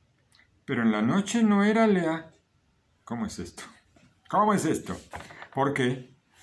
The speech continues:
Porque Jacob le dio señales a Rachel.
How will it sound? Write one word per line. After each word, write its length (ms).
Porque 320
Jacob 420
le 160
dio 440
señales 560
a 60
Rachel. 560